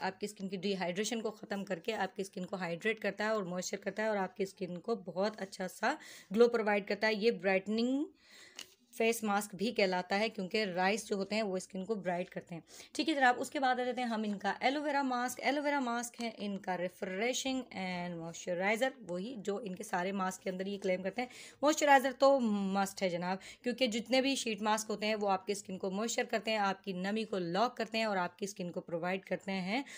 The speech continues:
सॉफ्ट, स्मूथ और ग्लोई स्किन। ठीक है फ्रेंड्स, ये है शीट मास्क इनका एलोवेरा का।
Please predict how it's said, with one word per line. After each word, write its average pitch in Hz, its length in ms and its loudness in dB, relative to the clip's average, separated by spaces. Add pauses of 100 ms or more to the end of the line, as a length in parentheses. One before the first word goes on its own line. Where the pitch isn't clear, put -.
(140)
सॉफ्ट, 240 340 4
स्मूथ 196 520 -2
और 185 320 0
ग्लोई 180 340 0
स्किन। 180 240 -6 (360)
ठीक 269 120 -2
है 302 60 4
फ्रेंड्स, 277 260 2
ये 262 180 4
है 302 160 2
शीट 269 280 -4
मास्क 254 260 -2
इनका 220 300 0
एलोवेरा 233 360 0
का। 254 200 0